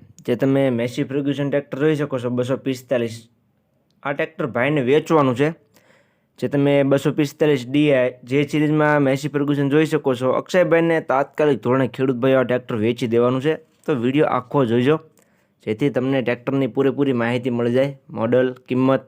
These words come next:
ટ્રેક્ટર જોવા ક્યાં મળે, તે બધી વાત આપણે વીડિયોમાં આગળ કરી દેવું. તો વીડિયો આખો જોઈજો. અને તમે મારી ચેનલ ઉપર નવા હો તો ચેનલને સબસ્ક્રાઇબ કરી દેજો, જેથી આવા બીજા વાહનોના વીડિયો મારી ચેનલ ઉપર આવતા હોય એ તમને મળી જાય. તો વાત કરીએ આપણે મેસી ફર્ગ્યુસન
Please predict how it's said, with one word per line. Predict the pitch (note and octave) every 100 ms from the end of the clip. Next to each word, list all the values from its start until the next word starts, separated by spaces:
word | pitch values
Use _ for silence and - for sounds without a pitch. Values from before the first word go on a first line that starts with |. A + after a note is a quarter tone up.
| _ _ _ -
ટ્રેક્ટર | B2 B2 A2+
જોવા | G#2 A2+ B2+
ક્યાં | A2 C3
મળે, | B2+ B2 A#2+ - _ _ _ _ -
તે | D3+
બધી | E3+ E3
વાત | E3 D#3
આપણે | D3+ D#3
વીડિયોમાં | C#3+ C#3+ D3+ C#3
આગળ | C3+ C3+
કરી | C3+ C3+
દેવું. | C#3+ D3+ D#3+ _ -
તો | D#3
વીડિયો | E3+ F3+ E3+
આખો | E3+ D#3+
જોઈજો. | C#3+ C#3 D3+ D3 _ _ _ _ _ D#3
અને | D#3
તમે | D#3 E3+
મારી | E3 E3 D#3+
ચેનલ | F3 E3
ઉપર | D3+ D#3
નવા | D3+ E3 D3
હો | A2+ G2 -
તો | B2
ચેનલને | A2 C3 D3+ D3+ B2+
સબસ્ક્રાઇબ | C#3 - D3+ B2+
કરી | - B2+
દેજો, | B2 C3 C#3+ C#3+ _ _ -
જેથી | A#2+ B2+
આવા | A#2+
બીજા | A#2+ B2+ A#2
વાહનોના | A2 B2 B2+ B2+
વીડિયો | A#2+ B2+ C3+
મારી | B2 B2+
ચેનલ | A#2+ C3 C3+
ઉપર | B2 C3+
આવતા | D3+ D3+ B2
હોય | B2 B2 _ _ _ -
એ | -
તમને | D#3+ E3+
મળી | E3+ F3+ D3+
જાય. | C#3+ C#3+ - _ _ _ _ _ _ _ _ -
તો | D3
વાત | D#3 F3
કરીએ | F3+ F3
આપણે | D#3+ D#3+
મેસી | C#3+ C3 - C#3+
ફર્ગ્યુસન | C3 C#3+ C#3+ D3